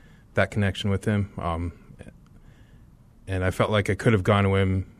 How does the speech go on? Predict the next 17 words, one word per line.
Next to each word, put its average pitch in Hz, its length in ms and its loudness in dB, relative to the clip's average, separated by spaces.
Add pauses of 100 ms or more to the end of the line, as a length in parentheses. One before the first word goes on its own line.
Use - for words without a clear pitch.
(160)
if 98 200 -2
I 87 220 -2 (120)
had 95 280 2
issues 95 300 -4
or 95 60 -4
something 92 280 -6
like 98 180 -4
that. 101 240 -6 (580)
So 82 340 -8 (320)
just - 160 -16
having 101 220 2
that 98 200 0 (500)
line 110 300 4
there 101 120 4
was 95 160 0
really 95 180 0
nice. 92 400 -4